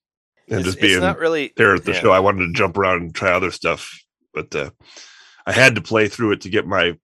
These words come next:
Speaker 1: my, my, uh, reward that they were offering, which was those Mario Tennis pins.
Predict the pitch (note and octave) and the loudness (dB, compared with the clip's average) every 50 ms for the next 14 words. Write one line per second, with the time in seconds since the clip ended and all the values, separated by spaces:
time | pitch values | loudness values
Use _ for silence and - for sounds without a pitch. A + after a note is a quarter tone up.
0 | _ - G2 F#2+ F2 F2 F2 - - _ _ _ _ _ _ - F#2+ F#2 F2+ E2+ | _ -12 -8 -4 -4 -4 -4 -6 -10 _ _ _ _ _ _ -16 -10 -6 -6 -4
1 | E2+ E2 - _ _ _ _ _ _ _ _ _ _ _ _ _ - - G2 D#2 | -6 -6 -8 _ _ _ _ _ _ _ _ _ _ _ _ _ -16 -12 -8 -6
2 | C#2+ D2+ A#1 G1+ G1+ - - _ _ - - _ _ - G2 F#2 F#2 G2+ G#2+ G2+ | -6 -6 -6 -8 -10 -14 -20 _ _ -20 -20 _ _ -6 -4 0 4 4 6 4
3 | F#2 F2 F2+ E2+ E2+ E2+ E2 E2 D#2+ E2 E2 - - D2+ D2 D2 - - E2+ F2 | 4 2 0 0 2 2 2 4 4 2 0 0 -2 -4 -4 -4 -6 -8 -8 -8
4 | E2 D#2+ E2+ D#2 D#2+ D2+ - - - E2 E2+ F2 F2+ D#2 D#2+ - - F#2 D2+ C#2+ | -4 -2 -2 -2 -2 -4 -8 -12 -6 -2 0 2 2 2 0 -2 -2 -4 -4 -4
5 | - - - - C#2+ - D2+ D2 - - | -4 -6 -6 -6 -6 -4 -6 -8 -10 -10